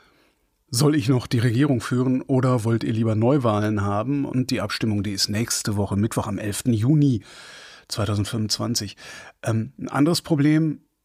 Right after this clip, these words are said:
mit Nawrotski ist, äh, dass er einer von diesen ist, das war, das ist die gesamte pis-Partei, macht so Politik, äh, f-, seit vielen, vielen Jahren schon. Also es war ja auch schon, wie hießen denn diese Mainzelmännchen-Brüder nochmal,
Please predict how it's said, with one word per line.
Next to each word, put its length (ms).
mit 220
Nawrotski 560
ist, 340
äh, 240
dass 220
er 560
einer 240
von 220
diesen 200
ist, 140
das 160
war, 200
das 180
ist 120
die 60
gesamte 320
pis-Partei, 800
macht 320
so 140
Politik, 580
äh, 60
f-, 240
seit 180
vielen, 300
vielen 220
Jahren 280
schon. 140
Also 100
es 120
war 80
ja 80
auch 60
schon, 200
wie 60
hießen 180
denn 100
diese 160
Mainzelmännchen-Brüder 920
nochmal, 380